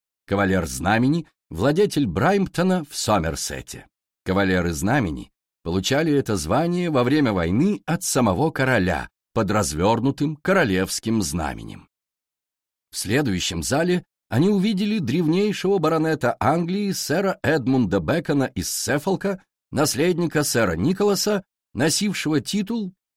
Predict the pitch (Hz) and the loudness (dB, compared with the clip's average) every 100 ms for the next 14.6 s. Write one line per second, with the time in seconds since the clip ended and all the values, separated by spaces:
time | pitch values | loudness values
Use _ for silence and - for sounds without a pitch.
0 | _ - 120 156 202 165 156 220 214 220 | _ 0 4 4 4 0 0 2 2 2
1 | - 120 123 131 123 120 - 92 80 65 | 2 4 4 2 0 -4 0 2 0 -4
2 | 69 60 55 - _ _ _ _ - 80 | -8 -8 -12 -20 _ _ _ _ -4 -2
3 | 104 104 95 85 - 92 92 117 135 156 | 0 0 0 0 0 0 2 2 2 0
4 | 156 _ _ - - 120 196 180 165 156 | -4 _ _ -8 0 2 2 2 2 2
5 | 143 131 117 127 185 190 - - - - | 2 2 2 2 0 -4 -6 -6 -6 -6
6 | - 202 - 135 190 208 202 _ _ _ | -4 -2 0 0 2 -2 -4 _ _ _
7 | - 143 143 95 147 214 - 214 180 170 | -2 0 2 2 2 0 -2 -2 -2 0
8 | 202 107 147 160 - 95 80 69 - 71 | 0 2 2 2 0 0 0 -2 -6 -8
9 | 65 _ _ - 92 - 98 - 98 - | -10 _ _ -2 -2 -2 -4 -2 -2 0
10 | 110 110 90 82 78 69 - 117 131 180 | -4 -2 -2 -2 -4 -8 -6 -4 -2 -2
11 | 170 _ _ - 92 185 165 175 - 135 | -2 _ _ -6 0 2 2 0 0 0
12 | 185 - 185 185 175 175 117 117 - 175 | 0 -4 -2 0 0 0 0 0 0 -4
13 | 196 196 220 214 117 101 120 - 85 78 | -4 -2 0 0 0 2 0 -2 -6 -8
14 | - 120 147 143 - 135 | -2 0 0 -2 -4 -6